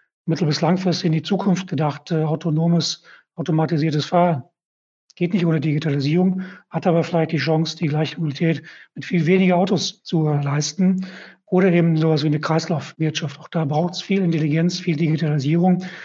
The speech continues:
Und deswegen ist Digitalisierung auch zwingend notwendig für den Klimaschutz. Wir müssen sie nur so gestalten, dass sie tatsächlich zweckorientiert eingesetzt wird und nicht ein Stück über Selbstzweck wird.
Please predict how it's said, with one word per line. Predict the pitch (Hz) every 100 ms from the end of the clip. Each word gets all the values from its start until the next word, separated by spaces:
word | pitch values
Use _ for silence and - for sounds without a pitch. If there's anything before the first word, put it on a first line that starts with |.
| - -
Und | 147
deswegen | 151 175 160 156 151 - -
ist | 160 175
Digitalisierung | 156 156 147 139 165 170 160
auch | 135
zwingend | - 160 151
notwendig | 147 165 151 131 - _ - - _
für | 151
den | 160
Klimaschutz. | 160 175 190 190 185 - 180
Wir | 147 151
müssen | 175 196
sie | 165
nur | 165 156
so | 151 170
gestalten, | 180 175 156 160 165 143 - - - _
dass | 143
sie | 165 -
tatsächlich | 160 170 151 143 - _ _ -
zweckorientiert | 208 202 156 139 131 - _ _ _ -
eingesetzt | 151 160 151 156 151
wird | 165 160 -
und | 143
nicht | 147 -
ein |
Stück | 143 143 175
über | 147
Selbstzweck | 131 147 - 151 151
wird. | 165